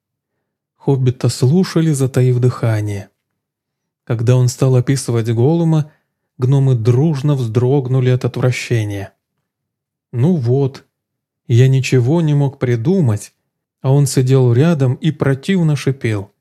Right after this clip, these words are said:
И тут я говорю: «Что у меня в кармане?» Он не смог отгадать с трёх раз, и я попросил его вывести меня наружу, как было уговорено. Но у этой мерзкой твари —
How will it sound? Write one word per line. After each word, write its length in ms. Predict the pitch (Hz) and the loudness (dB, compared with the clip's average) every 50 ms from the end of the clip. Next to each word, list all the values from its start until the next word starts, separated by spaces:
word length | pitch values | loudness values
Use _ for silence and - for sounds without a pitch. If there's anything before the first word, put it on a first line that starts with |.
| _ _ _ _ _ _ _ _ _ _ _ _ | _ _ _ _ _ _ _ _ _ _ _ _
И 100 | - 147 | -8 -8
тут 320 | 135 - - 214 202 208 - | -6 -4 -4 -4 -4 -2 0
я 280 | 147 160 156 143 - - | 0 2 2 0 -4 -6
говорю: 520 | - 120 123 123 123 117 110 104 95 - _ _ _ _ _ _ _ _ _ _ _ _ _ _ | -4 -2 0 0 0 0 -2 -4 -8 -12 _ _ _ _ _ _ _ _ _ _ _ _ _ _
«Что 440 | _ - - - _ - 214 185 143 | _ -20 -20 -12 _ 2 2 2 4
у 80 | 131 123 | 2 2
меня 260 | 120 120 120 117 113 | 2 2 2 0 0
в 80 | - | -2
кармане?» 640 | - - 139 139 131 117 107 104 101 98 95 92 - _ _ _ _ _ _ _ _ _ _ _ _ _ _ _ _ _ _ - | -2 -2 -2 0 0 0 -2 -2 -4 -6 -10 -14 -18 _ _ _ _ _ _ _ _ _ _ _ _ _ _ _ _ _ _ -6
Он 240 | 131 139 151 143 | -2 0 2 4
не 80 | 135 131 | 4 2
смог 440 | 127 - - 131 143 175 185 190 151 | 2 0 0 0 0 0 0 -2 -4
отгадать 500 | 135 123 117 139 135 127 131 127 120 - | -4 -2 0 0 0 2 2 0 0 -2
с 60 | - | -2
трёх 260 | - 135 127 120 - | -2 0 0 0 0
раз, 340 | 123 117 113 107 - - _ _ _ _ _ _ _ _ _ _ _ _ _ - | 0 0 0 -2 -4 -8 _ _ _ _ _ _ _ _ _ _ _ _ _ -4
и 60 | 139 | 0
я 320 | 123 120 120 131 165 180 | 0 2 2 2 2 0
попросил 580 | 175 - 135 127 - 131 135 - - 175 175 165 | 0 -2 -2 -2 0 -2 -2 -2 0 0 2 2
его 320 | 143 135 135 135 139 131 | 2 0 0 0 2 0
вывести 500 | 117 113 127 147 147 135 127 - - - | 2 2 2 2 2 0 0 -2 -2 -2
меня 260 | 123 117 117 117 113 110 | -2 0 0 0 -2 -2
наружу, 440 | 110 110 113 165 190 180 139 123 | -2 -2 0 0 0 0 -2 -4
как 260 | 120 - 135 131 123 120 | -2 -2 -2 -2 -2 0
было 260 | 123 156 160 147 143 | 0 2 2 2 0
уговорено. 720 | 139 135 143 143 143 131 120 113 107 107 101 101 95 - _ _ _ _ _ _ _ _ _ _ _ _ _ _ - | 0 0 0 -2 0 0 -2 -4 -4 -6 -8 -10 -12 -16 _ _ _ _ _ _ _ _ _ _ _ _ _ _ -4
Но 280 | - 127 139 147 156 156 | 0 2 2 4 4 4
у 80 | 156 | 4
этой 360 | 165 175 165 156 - 143 131 | 4 2 2 0 0 -2 0
мерзкой 480 | 131 131 143 131 117 107 - - 113 110 | 0 2 0 0 -2 -2 -4 -4 -4 -4
твари — 500 | 107 - 131 175 185 165 120 107 101 - | -2 -2 0 2 2 2 2 0 -2 -6